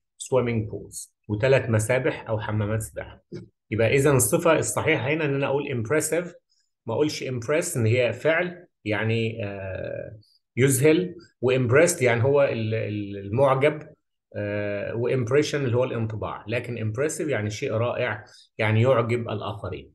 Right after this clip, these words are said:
يبقى إيه الإجابة الصحيحة؟ طيب، number two. The artist told me that she took from her father, who was also a painter. يبقى she took إيه بقى؟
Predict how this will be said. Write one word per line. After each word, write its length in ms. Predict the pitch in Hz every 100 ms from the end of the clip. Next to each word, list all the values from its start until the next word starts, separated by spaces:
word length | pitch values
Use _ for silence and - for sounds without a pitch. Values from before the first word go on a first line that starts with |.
| -
يبقى 160 | 101
إيه 360 | 101 120 139 139
الإجابة 600 | 107 98 101 107 107 104 - _ _
الصحيحة؟ 600 | 123 - 101 - - - _ _ - _
طيب، 260 | - 139 117
number 220 | 143 143
two. 380 | - - 131 - - - _ _
The 80 | 139
artist 480 | 160 196 196 208 -
told 280 | 170 160 147
me 260 | 143 143
that 280 | 127 131 131
she 380 | - - 156 -
took 420 | - 151 117 - - - - - -
from 440 | 139 139 143 139
her 260 | 110 135 117
father, 480 | - 156 131 107 117 131 - _ _
who 60 | 135
was 240 | 131 127
also 520 | - 147 135 - 135 135
a 100 | 120 147
painter. 480 | 139 123 95 76 _ _ _ _ _ _ -
يبقى 200 | 107 107
she 280 | - 147 -
took 260 | 147 -
إيه 80 | 135
بقى؟ 460 | 110 107 107 -